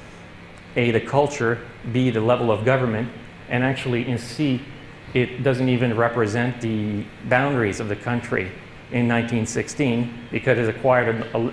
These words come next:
a number of British holdings. And in nineteen forty-nine, it actually merges with the, or actu-, acquires the Dominion of Newfoundland. So,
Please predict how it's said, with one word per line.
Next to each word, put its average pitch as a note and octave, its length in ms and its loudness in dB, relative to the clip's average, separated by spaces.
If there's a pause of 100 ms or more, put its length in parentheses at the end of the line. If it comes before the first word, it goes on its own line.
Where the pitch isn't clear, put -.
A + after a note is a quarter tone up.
a B2+ 60 0
number B2 400 4
of G#2 200 0
British A2+ 340 0
holdings. A#2 480 2 (520)
And C#3 340 2
in B2 200 2
nineteen A#2+ 320 0
forty-nine, A2+ 520 2
it G#2 40 0
actually G#2+ 360 0
merges A2 520 2
with G#2 180 -4
the, G2+ 220 -2 (240)
or A2 120 -2
actu-, - 260 -10
acquires A2 580 2
the A#2+ 100 -6
Dominion A2+ 360 0
of G2 120 -4
Newfoundland. A#2 500 -2 (1000)
So, A#2 340 2